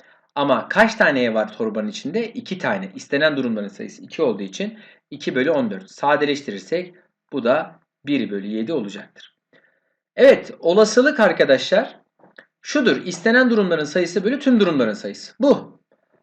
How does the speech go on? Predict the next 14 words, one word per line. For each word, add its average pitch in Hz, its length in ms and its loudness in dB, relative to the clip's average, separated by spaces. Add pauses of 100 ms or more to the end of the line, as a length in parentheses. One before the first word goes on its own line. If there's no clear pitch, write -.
(160)
Aslında 196 280 -6
üniversite 190 300 2
sınavında 190 400 -4
da 123 140 -6
bu - 40 -18
kadarını 139 340 -2
bilseniz 143 360 -6
yeter 139 220 -6
ama 160 140 -6
on 135 240 -4
birinci 120 160 -6
sınıftan 110 420 -12
da 127 60 -8
işte 123 420 -14